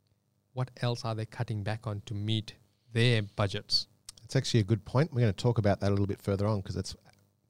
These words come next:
Speaker 2: actually in line with one of the questions that we had from the
Speaker 1: Mm-hmm.
Speaker 2: last podcast. Um, so we've mentioned greed. Now let's talk about the ego
Speaker 1: Mm.
Speaker 2: side of it. And I potentially say that ego's got more of a, uh,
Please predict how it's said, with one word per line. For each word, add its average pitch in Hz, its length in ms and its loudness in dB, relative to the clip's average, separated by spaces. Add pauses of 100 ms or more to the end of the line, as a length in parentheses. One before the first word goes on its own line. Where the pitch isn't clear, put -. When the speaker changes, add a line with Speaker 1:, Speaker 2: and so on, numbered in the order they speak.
(160)
Speaker 2:
actually 113 300 0 (360)
in 117 120 0
line 113 260 6
with 101 100 0
one 107 120 4
of 90 40 -2
the - 60 -4
questions 101 600 0
that 98 180 -6
we 98 100 0
had 98 240 0
from 107 160 -6
the 98 60 -2
Speaker 1:
Mm-hmm. 98 60 0
Speaker 2:
last 98 240 -2
podcast. 107 580 -2 (640)
Um, 113 320 6 (340)
so 131 120 2
we've 117 120 4
mentioned 147 380 6
greed. 113 460 10
Now 117 120 6
let's 117 160 4
talk 110 200 2
about 98 200 4
the 92 180 0
ego 104 400 0 (920)
Speaker 1:
Mm. 139 100 2
Speaker 2:
side 98 360 0
of 87 80 -6
it. - 120 -8
And 92 140 -6
I 92 100 -2 (380)
potentially - 400 -6
say 95 180 -2
that - 180 -6
ego's 101 340 -2
got - 200 -10
more 98 260 -2
of 98 120 -2
a, 92 280 -2 (720)
uh, 92 180 -6